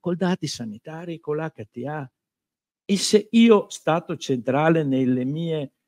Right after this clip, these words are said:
nei miei soggetti, Ministero S-, Salute, Istituto Superiore di Sanità, Agenas, eh, aifa,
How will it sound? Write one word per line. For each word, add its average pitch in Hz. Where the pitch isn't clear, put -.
nei 135
miei 180
soggetti, 135
Ministero 131
S-, -
Salute, 135
Istituto 135
Superiore 127
di 110
Sanità, 117
Agenas, 131
eh, 110
aifa, 143